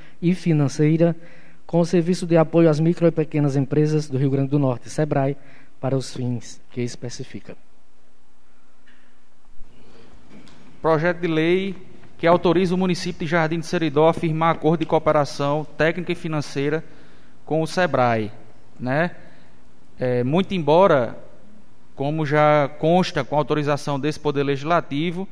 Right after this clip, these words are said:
Speaker 2: a mensagem executiva datada de dezessete de fevereiro de dois mil e dois, o Poder Executivo pede uma forma de convalidação, é, pra passar pelo plenário, pra reforçar ainda mais e dar mais segurança jurídica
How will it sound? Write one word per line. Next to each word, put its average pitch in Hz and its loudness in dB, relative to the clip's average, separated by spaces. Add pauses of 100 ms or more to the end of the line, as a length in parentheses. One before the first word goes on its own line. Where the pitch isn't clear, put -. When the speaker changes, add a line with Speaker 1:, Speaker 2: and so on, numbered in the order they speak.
(400)
Speaker 2:
a 127 -2
mensagem 151 0
executiva 151 -2
datada 143 0
de 139 -6
dezessete 139 -2
de 143 -8
fevereiro 143 -2
de 139 -2
dois 143 -2
mil 139 -2
e - -4
dois, 131 0
o - -12
Poder 147 2
Executivo 156 -2
pede 160 0
uma 165 -4
forma 160 -6
de 160 -6
convalidação, 170 2 (540)
é, 123 -2
pra 120 -4
passar 135 0
pelo 143 -4
plenário, 143 0 (380)
pra 131 2
reforçar 185 2
ainda 190 0
mais 151 2
e 160 -8 (120)
dar 143 4
mais 180 0
segurança 165 -2
jurídica 151 0